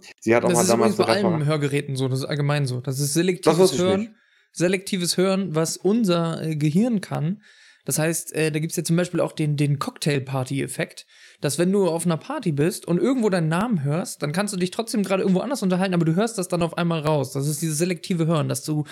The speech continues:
Speaker 2: dein Hirn das so schnell verarbeitet und alles Mögliche ausfadet, was uninteressant ist. Aber dann zum Beispiel, wenn du halt wieder deinen Namen irgendwo hörst, dann hab-, bist du da direkt mit dem Ohr da, weil du's eigentlich alles die ganze Zeit wahrnimmst, aber du nimmst es halt alles nicht wahr, weil's alles uninteressant ist.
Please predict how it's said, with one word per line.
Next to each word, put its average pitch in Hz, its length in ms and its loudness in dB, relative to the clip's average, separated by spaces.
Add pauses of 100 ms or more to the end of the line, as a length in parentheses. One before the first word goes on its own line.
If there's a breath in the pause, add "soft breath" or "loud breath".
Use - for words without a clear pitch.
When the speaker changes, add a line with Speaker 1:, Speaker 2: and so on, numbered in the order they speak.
(220 loud breath)
Speaker 2:
dein 156 120 0
Hirn 202 240 2
das 185 140 0
so 208 140 0
schnell 214 220 0
verarbeitet 180 560 -2
und 151 140 -2
alles 220 280 -4
Mögliche 180 360 -2
ausfadet, 208 580 -2
was 165 140 -2
uninteressant 143 720 -4
ist. 226 320 -8 (300 loud breath)
Aber 180 200 0
dann 202 180 0
zum 214 140 0
Beispiel, 190 400 0
wenn 170 100 2
du 170 120 4
halt 165 160 0
wieder 165 160 0
deinen 156 180 0
Namen 220 280 2
irgendwo 143 300 2
hörst, 170 220 0
dann 160 140 -2
hab-, 185 100 0
bist 180 140 -2
du 196 40 -2
da 185 80 0
direkt 185 300 -2
mit 208 100 0
dem 196 120 0
Ohr 185 200 0
da, 160 340 -4 (240 loud breath)
weil 160 120 0
du's 165 140 0
eigentlich 226 420 0
alles 196 200 -2
die 196 80 -4
ganze 180 220 0
Zeit 147 220 -2
wahrnimmst, 220 680 -2
aber 160 140 0
du 156 80 0
nimmst 202 260 2
es 175 120 -4
halt 170 100 -2
alles 160 160 -6
nicht 165 140 -2
wahr, 175 80 0
weil's 170 140 -4
alles 160 180 -6
uninteressant 160 600 -2
ist. - 180 -20